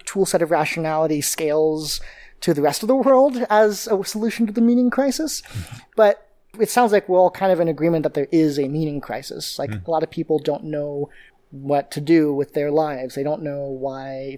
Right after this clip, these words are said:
Speaker 1: things matter. I think we, we have lost a lot of narratives. Like, A-, Ariel, this is one of Ariel's strongest points, I think, is we have lost the narrative aspect of life. I want to bring that back. I, I think that's really important.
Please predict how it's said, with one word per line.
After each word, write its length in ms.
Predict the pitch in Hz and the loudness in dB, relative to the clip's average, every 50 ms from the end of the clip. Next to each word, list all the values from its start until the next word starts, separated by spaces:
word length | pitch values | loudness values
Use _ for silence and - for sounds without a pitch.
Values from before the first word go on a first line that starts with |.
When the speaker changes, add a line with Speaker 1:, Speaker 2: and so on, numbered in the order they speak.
| - | -10
Speaker 1:
things 340 | - 156 147 147 143 131 - | -10 -8 -8 -8 -8 -8 -6
matter. 440 | 151 147 143 143 139 127 127 135 - _ _ _ _ _ _ _ _ _ - | -6 -6 -4 -4 -4 -4 -6 -8 -10 _ _ _ _ _ _ _ _ _ -10
I 80 | 147 147 | -8 -4
think 200 | - 175 165 143 | -4 -4 -2 0
we, 160 | 160 160 156 165 | 2 2 2 2
we 180 | 190 185 170 170 | 0 0 0 0
have 120 | 165 151 | -2 -2
lost 400 | 147 147 156 165 160 156 151 - | -2 -2 0 0 0 0 -2 -4
a 40 | - 151 | -2 -2
lot 280 | 135 135 139 139 156 | -2 0 0 2 2
of 120 | 165 151 165 | 2 2 2
narratives. 500 | 196 247 277 240 156 135 - 147 - - | 2 2 2 2 0 -2 -6 -8 -4 -2
Like, 220 | 151 151 - - | -2 -2 -2 -2
A-, 180 | - 180 185 - | -2 0 0 2
Ariel, 300 | 170 175 202 190 190 196 | 4 4 4 4 4 4
this 140 | 190 220 214 240 | 4 2 0 2
is 60 | 214 | 2
one 100 | 202 185 | 2 2
of 80 | 170 | 2
Ariel's 460 | 180 175 170 175 170 165 160 160 151 - | 2 2 4 4 4 4 2 2 -2 -6
strongest 460 | - - - 180 165 151 147 - - | -10 -4 -2 -2 -2 -2 -4 -6 -4
points, 280 | - 190 165 143 - | -2 -2 -2 -4 -8
I 100 | 139 143 | -12 -14
think, 280 | 139 - - - - - | -12 -14 -14 -14 -12 -10
is 220 | - 151 - - - - - - - - | -8 -8 -8 -8 -10 -14 -20 -20 -8 0
we 100 | 175 165 | 2 2
have 80 | 156 139 | 2 2
lost 380 | 139 143 160 160 160 - - - | 0 0 2 2 2 0 -4 -6
the 80 | 156 | -6
narrative 340 | 151 147 143 139 143 143 139 | -6 -6 -4 -4 -4 -4 -4
aspect 420 | 139 139 143 - - - - - | -6 -8 -8 -10 -12 -12 -12 -12
of 100 | - 135 | -12 -10
life. 380 | 135 - - - - - - - _ _ _ 151 - _ - | -8 -8 -8 -8 -10 -14 -20 -20 _ _ _ -20 -20 _ -2
I 120 | 185 175 156 | 0 0 0
want 300 | 147 151 196 254 262 - | 2 4 2 2 2 0
to 100 | 185 143 | -4 -4
bring 220 | - 160 147 139 | -4 -4 -4 -4
that 180 | 135 127 - - | -4 -8 -4 -2
back. 500 | 220 226 135 120 123 - - - - _ _ _ _ _ _ - | -2 -2 -2 -4 -10 -14 -20 -20 -20 _ _ _ _ _ _ -8
I, 280 | 165 151 156 151 - 147 | -6 -4 -4 -2 -2 -4
I 40 | |
think 240 | - - 190 180 165 | -4 -2 -2 -2 -2
that's 200 | 175 160 - - | -4 -6 -8 -8
really 300 | 165 202 226 254 240 226 | -6 -4 -2 0 0 2
important. 580 | 214 202 185 - 226 262 220 139 120 131 - | 2 0 2 2 2 2 2 0 -8 -14 -18